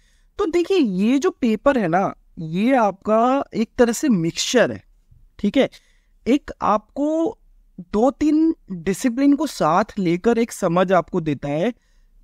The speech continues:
इसका आर्ग्यूमेंट ये है कि जो आईआर का जो पेपर है ना,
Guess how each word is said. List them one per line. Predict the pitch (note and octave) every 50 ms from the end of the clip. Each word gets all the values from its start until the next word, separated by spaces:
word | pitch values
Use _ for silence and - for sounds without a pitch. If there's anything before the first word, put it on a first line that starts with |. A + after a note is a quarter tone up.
| _ -
इसका | A3 G#3+ - -
आर्ग्यूमेंट | F4+ - - - F#3 F#3+ G3 G3+ F#3+ A3 D4 D4+ F4 F4 E4 C#4
ये | B3+ G#3+ F#3+ G3 G#3+ A#3 B3+
है | G#3 F#3+ F#3 E3+ F#3 G#3+
कि | - - C4+ C4+
जो | A#3+ C#4 D#4+ - - -
आईआर | - D#3+ E3 F3 F3+ F3+ A#3+ C4+ D4
का | C#4+ - D#4
जो | C4 D4+
पेपर | B3 - - G3 F3 E3 - - C4 B3
है | G3 F3 F3
ना, | D3 D3 D#3 C#3 A2+